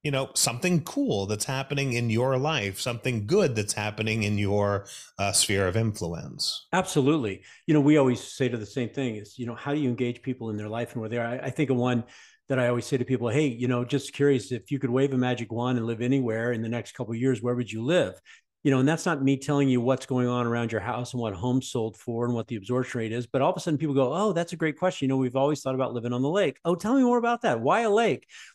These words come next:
Speaker 2: "Well, 'cause when I was little, I grew up and we grew up on a lake and I always wanna give," I mean, now you're building relationships and you're
Speaker 1: Mm-hmm.
Speaker 2: engaging people relevant in their life. And I think you're right. I think a lot of times,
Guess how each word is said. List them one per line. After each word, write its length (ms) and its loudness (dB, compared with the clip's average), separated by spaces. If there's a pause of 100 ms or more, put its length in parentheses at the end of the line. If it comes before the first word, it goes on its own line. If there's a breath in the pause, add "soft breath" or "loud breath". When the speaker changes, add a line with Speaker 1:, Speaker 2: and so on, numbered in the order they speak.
Speaker 2:
"Well, 180 4
'cause 180 -2
when 120 -4
I 120 0
was 140 0
little, 300 4
I 120 4
grew 180 2
up 180 2
and 100 -4
we 60 -4
grew 180 2
up 120 0
on 100 0
a 60 -2
lake 260 0
and 80 -2
I 40 -4
always 200 0
wanna 140 0
give," 180 -4
I 60 0
mean, 240 4 (360 loud breath)
now 360 4
you're 180 4
building 400 4
relationships 800 0
and 140 4
you're 80 4
Speaker 1:
Mm-hmm. 160 6
Speaker 2:
engaging 320 0
people 320 -2
relevant 420 0
in 80 -4
their 140 -2
life. 320 0
And 180 -4 (320 loud breath)
I 80 -2
think 220 2
you're 80 2
right. 260 4
I 60 -2
think 220 -2
a 40 -2
lot 240 0
of 60 -4
times, 400 -2